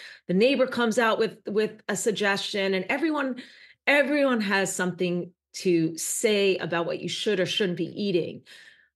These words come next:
Ultimately, what I do wanna say, which is important, is the best gift one can give themselves is to commit to starting to figure out a method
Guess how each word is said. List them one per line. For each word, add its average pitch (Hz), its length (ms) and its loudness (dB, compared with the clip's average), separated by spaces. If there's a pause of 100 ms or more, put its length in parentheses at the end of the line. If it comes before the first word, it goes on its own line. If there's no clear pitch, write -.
(120)
Ultimately, 277 680 2
what 185 120 2
I 170 100 2
do 180 260 0
wanna 202 200 0
say, 175 200 -2
which 170 180 -4
is 170 140 -4
important, 170 720 -4
is 160 480 -2
the 156 180 -8 (340)
best 285 380 0
gift 196 340 0
one 180 240 0
can 160 440 -6 (320)
give 185 240 4
themselves - 800 -8 (600)
is 214 240 4
to 202 640 0 (160)
commit 240 640 0
to 202 760 -2
starting 233 600 0
to 214 100 -4
figure 180 480 -2
out 170 320 0
a 165 60 -4
method 160 960 -2